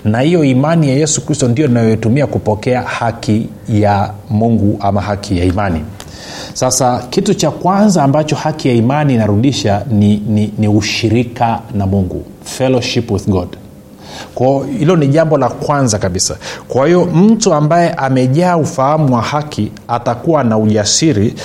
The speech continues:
na atakuwa na uhakika wa kuwa na ushirika na Mungu masaa ishirini na manne. Huyu mtu anafahamu kabisa kwamba hakuna kitu chochote kinachoweza kuondoa, kinachoweza kuzuia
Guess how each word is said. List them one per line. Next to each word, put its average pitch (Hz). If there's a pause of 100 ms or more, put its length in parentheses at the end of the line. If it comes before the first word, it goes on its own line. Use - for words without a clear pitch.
(200)
na 117
atakuwa 117
na 117
uhakika 104 (300)
wa 110
kuwa 143
na 113
ushirika 110
na 107
Mungu 117
masaa 101
ishirini 98
na 95
manne. 87 (720)
Huyu 190
mtu 196
anafahamu 127
kabisa 107 (320)
kwamba 135
hakuna 190
kitu 175
chochote 120
kinachoweza 139
kuondoa, 113 (240)
kinachoweza 139
kuzuia 120